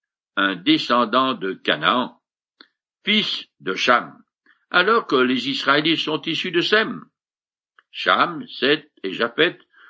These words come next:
sont les trois fils de Noé qui ont repeuplé la terre après le déluge. Pendant les trente-neuf ans, à tourner en rond dans le désert, Caleb a souffert comme les autres de la chaleur et de la monotonie du voyage.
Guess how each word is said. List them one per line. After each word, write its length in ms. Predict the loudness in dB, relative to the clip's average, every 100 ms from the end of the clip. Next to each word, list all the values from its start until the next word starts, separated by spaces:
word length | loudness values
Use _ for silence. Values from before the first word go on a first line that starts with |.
| _
sont 320 | -6 0 2
les 160 | 2 0
trois 240 | 0 -2
fils 200 | -2 -4
de 120 | -2 -2
Noé 440 | 2 2 2 -2 -16 _ -8
qui 140 | -2
ont 180 | 0 2
repeuplé 640 | 0 2 -2 0 2 4 4
la 160 | 2
terre 340 | 0 0 2 2
après 260 | 2 2
le 100 | 2
déluge. 520 | 2 2 0 -6 -8 _ _ _ _ _ _ _ _ _ _ 0
Pendant 320 | 2 4 2
les 180 | 2 0
trente-neuf 520 | -2 -2 -2 -6 -2
ans, 340 | -2 -2 -8 _ -2
à 120 | -2
tourner 320 | -2 -2 2
en 160 | 2 2
rond 180 | 0 -2
dans 160 | -4
le 80 | -2
désert, 460 | -4 -4 -6 -8 -14 _ _ _ _ -2
Caleb 460 | 0 2 2 2
a 100 | -2
souffert 460 | -4 -4 0 0 0
comme 180 | 0 0
les 180 | 0
autres 260 | 0 0 -2
de 100 | 0
la 120 | 0
chaleur 640 | 2 2 4 2 2 0 -2
et 100 | 0
de 100 | 0
la 180 | 2 0
monotonie 840 | 0 -4 -6 -8 -8 -8 -8 -10
du 80 | -8
voyage. 680 | -2 2 2 2 -4 -16